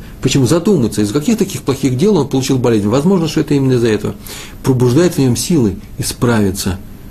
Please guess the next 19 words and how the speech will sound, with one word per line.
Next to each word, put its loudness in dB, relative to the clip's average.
И 4
чем 2
он 2
б-, 2
подвигает, 0
э, 0
больного 2
на 2
этот 0
подвиг? 0
Тем, 0
что -4
пробуждает 2
в -2
нём 2
силы 2
преодолеть 2
свою 2
болезнь. 2